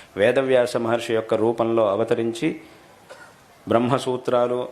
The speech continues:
అష్టాదశ పురాణాలు, మహాభారతాది ఇతిహాసాలు ఇలా అనేక గ్రంథముల్ని రచించడం ద్వారా ఈ జగత్తుకి అద్భుతమైనటువంటి జ్ఞాన రాశిని అందించారో,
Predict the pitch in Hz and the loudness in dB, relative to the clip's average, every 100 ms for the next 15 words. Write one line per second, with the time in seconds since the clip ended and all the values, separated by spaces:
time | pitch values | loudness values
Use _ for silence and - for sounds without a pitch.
0 | - 101 - 127 127 123 123 113 117 123 | -12 -12 -2 0 2 0 -2 0 0 2
1 | 123 123 120 120 - 101 117 127 113 117 | 0 -2 -2 -6 -8 -4 0 0 0 0
2 | 117 117 117 101 113 113 123 - 117 117 | 0 0 0 -2 -2 0 0 0 -2 -2
3 | 117 - - - - - - 117 117 110 | -6 -10 -20 -20 -20 -20 -10 0 2 2
4 | - - - 117 131 143 147 143 113 113 | 0 -12 -12 -6 -2 -2 -2 -2 0 -2
5 | 120 139 135 127 120 - - - 104 107 | 0 0 0 -2 -2 -6 -18 -6 -4 -2
6 | 131 123 117 113 107 104 107 90 - - | -2 0 0 0 2 4 2 0 -6 -18
7 | - - - - 110 107 107 131 - 123 | -20 -20 -18 -6 -4 0 2 0 0 -2
8 | 123 - - - 110 104 135 131 127 123 | -2 -4 -10 -10 -6 0 0 0 0 -2
9 | 113 117 110 104 104 104 127 127 104 117 | -2 -2 0 -2 0 0 0 0 0 0
10 | - 123 98 - - _ _ - 104 120 | -2 -6 -8 -12 -20 _ _ -14 -10 -10
11 | 117 107 101 95 | -4 -2 -2 -4